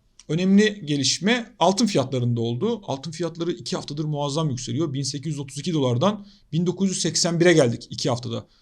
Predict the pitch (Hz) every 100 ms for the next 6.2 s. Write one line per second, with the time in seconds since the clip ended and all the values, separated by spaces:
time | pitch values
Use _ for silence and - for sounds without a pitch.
0 | _ - 123 135 139 135 139 123 131 127
1 | 123 127 123 139 143 - 156 156 160 160
2 | 160 190 139 147 143 143 131 131 - -
3 | 170 151 147 139 143 160 165 139 - 143
4 | 147 165 143 170 202 - 120 - - _
5 | - 123 190 165 143 131 139 127 - 202
6 | 202